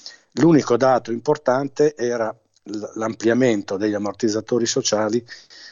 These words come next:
a tutto il mondo economico. E in più c'era una disposizione che dava la possibilità di avere un credito d'imposta sul canone di locazione per i negozi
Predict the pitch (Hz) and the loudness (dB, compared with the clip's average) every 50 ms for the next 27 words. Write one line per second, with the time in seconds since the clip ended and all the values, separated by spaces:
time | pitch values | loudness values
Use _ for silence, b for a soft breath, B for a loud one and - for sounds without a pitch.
0 | B B B - 110 113 117 - - - _ - - 139 - - - 107 107 - | B B B -2 0 0 0 -2 -4 -8 _ -2 0 0 0 0 0 -2 -2 -2
1 | - 110 110 113 113 113 113 107 110 113 - _ - 123 - - 123 143 123 90 | -4 -4 -2 -2 -2 -2 0 -2 -2 -2 -2 _ -6 -2 0 2 2 2 2 0
2 | 90 - - - _ _ _ _ _ - B B B B B B B B - 170 | -4 -10 -20 -20 _ _ _ _ _ -20 B B B B B B B B 0 0
3 | 190 190 - - 151 180 175 - - 123 139 147 120 110 110 - - _ _ - | 0 0 2 2 2 2 2 2 2 4 4 4 4 2 0 -2 -8 _ _ -10
4 | - 135 127 113 104 113 - - - 123 110 123 120 - - 139 120 107 107 101 | -8 -6 -6 -6 -6 -8 -8 -6 -4 -4 -4 -4 -4 -2 0 2 2 2 0 -4
5 | 98 90 - 107 101 131 120 101 101 101 120 120 - 127 - - 123 113 117 113 | -8 -8 -6 -2 0 0 0 0 -2 -6 -10 -8 -8 -8 -8 -8 -8 -6 -6 -6
6 | 117 113 - - 113 101 95 90 90 104 104 127 135 113 107 104 - - 123 127 | -6 -4 -2 0 0 0 0 -4 -6 -4 0 0 0 0 0 -4 -4 -2 0 0
7 | 131 110 101 98 110 110 131 135 - - 113 110 110 - - - - - - _ | 0 -2 -4 -12 -12 -10 -10 -8 -4 0 2 2 2 0 -2 -6 -6 -8 -8 _
8 | B B B B B B B B B - - 117 - - - 143 139 123 117 113 | B B B B B B B B B -10 -10 -8 -4 0 2 2 2 2 0 -2
9 | 110 110 120 131 135 156 151 - 143 - - - 104 104 98 95 95 95 95 - | -2 0 0 2 2 2 2 0 -2 -2 -4 -6 -8 -8 -8 -8 -10 -12 -14 -18
10 | _ _ _ _ _ _ _ _ _ _ - - 113 107 104 107 101 104 104 98 | _ _ _ _ _ _ _ _ _ _ -10 -8 -8 -8 -8 -8 -8 -8 -6 -6
11 | 95 95 95 92 - - - 92 | -6 -6 -8 -10 -10 -10 -8 -8